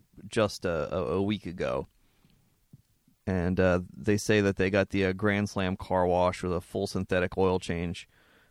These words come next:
And, uh, I think it's great value for money, but I want to review exactly what was done. Were any fluids topped off like I asked? Did they look at the air filter since they didn't replace it? I know it hasn't been, uh, replaced in a long time. The car wash was good,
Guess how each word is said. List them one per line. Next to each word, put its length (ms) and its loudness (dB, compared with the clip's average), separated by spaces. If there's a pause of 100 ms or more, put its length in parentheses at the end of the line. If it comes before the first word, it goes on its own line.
(200)
And, 240 -20
uh, 220 -14 (800)
I 40 -16
think 140 0
it's 100 -2
great 260 4
value 280 6
for 140 -4
money, 460 2
but 80 2
I 40 6
want 160 4
to 60 6
review 360 4
exactly 480 0
what 160 0
was 120 -4
done. 400 0
Were 120 -2
any 100 0
fluids 340 2
topped 320 2
off 200 2
like 180 2
I 100 2
asked? 380 0
Did 160 2
they 100 6
look 240 4
at 120 0
the 80 4
air 180 4
filter 340 0
since 200 -4
they 80 -2
didn't 180 0
replace 400 -2
it? 160 -10 (400)
I 120 2
know 280 6
it 80 4
hasn't 380 0
been, 360 -2
uh, 140 -4
replaced 420 -4
in 60 -6
a 60 -2
long 240 -4
time. 240 -8 (320)
The 60 -16
car 200 10
wash 240 12
was 120 4
good, 340 10